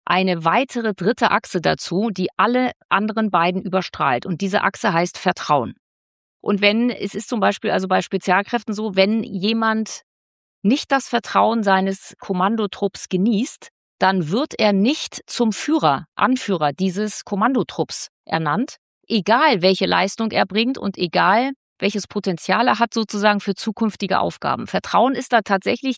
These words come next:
die Kernwährung, die alles entscheidet. Und da sozusagen die Soldaten da auch ihren Anführer selber auswählen und das nicht von oben sozusagen aufoktroyiert wird, spielt eben dieses Vertrauen als Währung eine ganz wichtige Rolle.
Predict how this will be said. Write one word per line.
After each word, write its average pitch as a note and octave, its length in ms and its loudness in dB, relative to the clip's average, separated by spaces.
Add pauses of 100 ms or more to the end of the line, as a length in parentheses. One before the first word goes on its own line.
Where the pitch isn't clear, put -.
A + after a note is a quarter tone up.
die F#3 220 -4
Kernwährung, F#3+ 800 0 (500)
die A3+ 400 2
alles B3+ 300 2
entscheidet. D#3+ 540 -4
Und G3 160 -4
da A3 180 4
sozusagen A3 720 -2
die F#3 300 -4 (500)
Soldaten F#3+ 580 2
da G3+ 140 4
auch F3+ 100 -2
ihren F#3+ 240 -2
Anführer G#3 460 0
selber G3+ 460 2 (160)
auswählen D3+ 680 -2
und F3+ 160 0
das G3 160 0
nicht G3+ 160 0
von F#3+ 160 2
oben G3+ 300 2
sozusagen E3+ 520 0
aufoktroyiert - 760 -2
wird, A3 160 0
spielt A#3+ 280 0
eben A3+ 140 2
dieses G#3 280 -2
Vertrauen G3 460 4
als D#3+ 160 -2
Währung F#3+ 300 0
eine F3 100 -2
ganz D#3+ 240 -2
wichtige D3 320 -6
Rolle. C3 280 -4